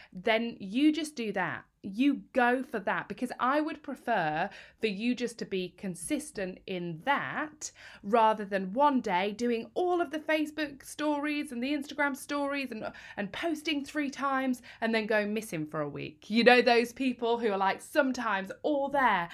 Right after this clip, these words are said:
and sometimes not there at all. I'd prefer for someone to be consistently posting than posting five times one day and then not for a week. I think consistency is what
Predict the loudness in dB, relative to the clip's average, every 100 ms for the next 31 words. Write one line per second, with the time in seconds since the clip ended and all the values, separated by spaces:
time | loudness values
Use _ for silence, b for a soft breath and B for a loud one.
0 | B B -4 -2 -4 -2 -4 -4 -4 -4
1 | -2 -2 -4 -4 -4 -6 B B 2 2
2 | 0 -8 -6 -2 -2 -4 -10 -8 -8 -12
3 | -12 -12 -8 -8 -10 -14 -14 -6 -2 -2
4 | -4 -8 -8 -6 -8 -10 -14 B B 2
5 | 2 0 -2 -2 -4 -4 2 2 2 0
6 | -2 -2 -4 -4 -2 -4 -4 -4 -6 -6
7 | -6 -6 -8 -8 -6 -6 -6 -8 -10 -10
8 | -10 -4 -6 -6 -14 B B -10 -6 -6
9 | -6 -8 -8 -10 -12 -10 -12 -10 -12 -12
10 | B B -4 -2 -2 -6 -2 -2